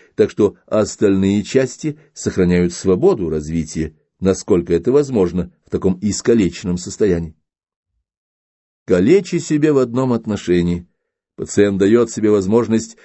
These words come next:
свободно развиваться в других отношениях. С другой стороны, у психотиков вся личность вовлечена в поток или просачивание импульсов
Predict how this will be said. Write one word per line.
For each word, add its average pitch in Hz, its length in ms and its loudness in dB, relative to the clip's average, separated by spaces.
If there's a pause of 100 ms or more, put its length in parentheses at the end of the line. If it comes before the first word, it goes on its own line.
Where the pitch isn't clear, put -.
(160)
свободно 117 680 2
развиваться 110 580 2
в 90 60 -6
других 95 420 -4
отношениях. 98 580 -6 (1040)
С 92 160 -4
другой 117 460 2
стороны, 87 560 0 (380)
у 139 120 4
психотиков 185 720 -2
вся - 300 -2
личность 107 840 0
вовлечена 95 680 0
в - 120 -14
поток 131 600 0 (300)
или 92 200 2
просачивание 117 1120 0 (260)
импульсов 92 760 0